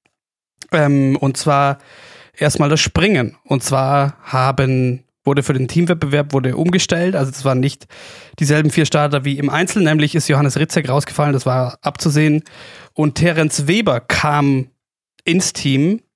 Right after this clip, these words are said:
weil er ein sehr starker Springer ist. Und sie sind sehr gut gesprungen heute. Also Fabian Riesle als erster mit einem starken Sprung, Terence Weber auch mit einem guten Springen. Da Finzi,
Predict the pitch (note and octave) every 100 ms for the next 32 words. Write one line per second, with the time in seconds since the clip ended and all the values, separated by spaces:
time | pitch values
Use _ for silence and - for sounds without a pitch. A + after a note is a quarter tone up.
0 | _ - C3 C#3 D#3+ E3 D3 D#3 C#3 B2+
1 | C#3 D3 D3 - - C#3 C3 - C#3 C3
2 | - _ _ - - _ - - - -
3 | - G#3+ C3 A#2 C3 - - _ _ _
4 | - _ _ _ _ _ - - E3 D#3+
5 | - D3+ C#3+ F#3 - - _ C#3+ E3 E3+
6 | C#4 G3 - C3+ B2+ B2+ A#2+ A#2+ C3 B2+
7 | A#2 - - - - - - _ _ E3
8 | E3+ D#3+ E3 G#3+ - - E2 E3 F3+ F#3
9 | D#3 - F3 - E3 D#3+ D#3+ - D#3+ D#3+
10 | D#3+ - D#3 D#3 D3+ D3 - D3 D3 D#3
11 | D#3+ D#3 - F3+ F3+ F3+ E3 D#3 D#3 -
12 | - D3+ D3+ - - B3 - G#3+ G#3 G3+